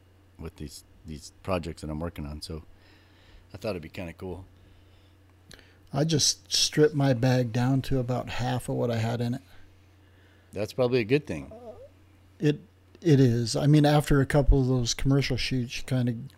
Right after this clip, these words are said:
Speaker 2: learn what you are going to need and what you're not gonna need. And before, I didn't wanna leave anything out because I just didn't know.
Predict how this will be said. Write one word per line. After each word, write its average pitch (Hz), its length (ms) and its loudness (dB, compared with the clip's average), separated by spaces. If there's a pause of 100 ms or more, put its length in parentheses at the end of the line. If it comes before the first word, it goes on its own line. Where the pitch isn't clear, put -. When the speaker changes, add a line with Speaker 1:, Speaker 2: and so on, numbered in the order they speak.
(160)
Speaker 2:
learn 127 540 2
what 131 200 -2
you 127 320 0
are 120 120 -2
going 131 360 2
to 127 80 0
need 127 340 2
and 123 120 0
what 120 140 -6
you're 131 80 -6
not 131 240 -2
gonna 123 200 -2
need. 123 320 -2
And 110 180 -10 (500)
before, 139 360 2
I 135 80 4
didn't 131 240 4
wanna 131 180 4
leave 131 220 4
anything 131 360 2
out 117 280 -2
because 127 280 -4
I 123 80 -2
just 117 260 -6
didn't 117 280 -2
know. 123 280 -2